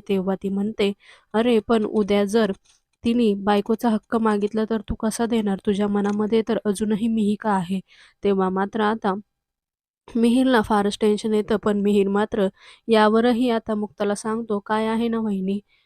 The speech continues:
मिहिका आता तिच्या आयुष्यामध्ये खुश आहे, ती तिच्या आयुष्यामध्ये पुढे गेलेली आहे."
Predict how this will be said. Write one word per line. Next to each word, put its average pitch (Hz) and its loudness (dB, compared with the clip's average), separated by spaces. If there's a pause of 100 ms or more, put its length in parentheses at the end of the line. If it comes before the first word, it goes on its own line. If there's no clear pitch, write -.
(220)
मिहिका 220 0 (120)
आता 214 -2
तिच्या 214 -4
आयुष्यामध्ये 208 -2
खुश 220 -2
आहे, 202 0
ती - -8
तिच्या 240 -2
आयुष्यामध्ये 226 -2
पुढे 220 2
गेलेली 196 0
आहे." 196 -4